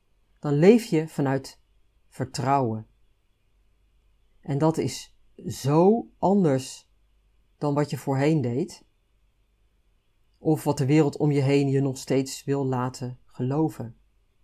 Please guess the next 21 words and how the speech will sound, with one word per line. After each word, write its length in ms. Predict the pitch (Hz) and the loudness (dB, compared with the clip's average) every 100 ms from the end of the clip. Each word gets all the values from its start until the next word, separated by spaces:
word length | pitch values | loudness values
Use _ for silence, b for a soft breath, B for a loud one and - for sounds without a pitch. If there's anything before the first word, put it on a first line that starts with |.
| _ _ _ _ _ _ _ _ _ _ _ _ B B B B | _ _ _ _ _ _ _ _ _ _ _ _ B B B B
Nou, 340 | - 160 151 135 | -4 0 2 2
ik 300 | 147 - _ - | -2 -6 _ -18
sluit 360 | - 196 208 | 2 6 8
deze 360 | 208 170 165 147 | 8 6 4 -2
podcast 580 | - 214 208 208 151 - | 2 4 4 4 0 0
graag 280 | 170 160 - | -4 -2 -2
af 180 | 165 | -2
met 180 | 160 147 | -2 -2
een 280 | 147 131 131 _ _ _ | -2 -4 -8 _ _ _
mooie 480 | - 160 156 139 131 - | -4 2 2 2 -2 -8
quote 580 | - 127 143 269 - - | -2 4 4 2 -2 -10
van 380 | - 139 131 131 _ _ _ | -4 -2 -2 -8 _ _ _
Samuel 880 | _ - 180 170 156 143 135 127 123 _ | _ 0 2 4 4 4 2 0 -4 _
Johnson. 800 | - 107 139 135 160 190 226 269 _ _ _ _ - B B B | -16 -6 -2 0 0 -2 -4 -6 _ _ _ _ -20 B B B
En 140 | B 151 | B -6
dat 120 | 143 | -2
is: 480 | 175 170 - - _ _ _ _ _ _ _ _ _ _ _ _ _ - | 0 0 -4 -10 _ _ _ _ _ _ _ _ _ _ _ _ _ 0
"Confidence 720 | 226 285 285 196 185 185 - | 4 4 4 2 2 0 -6
is 140 | - 131 | -8 -6
the 100 | 156 | -8
first 640 | - 202 190 185 - - | 2 4 4 2 -12 -18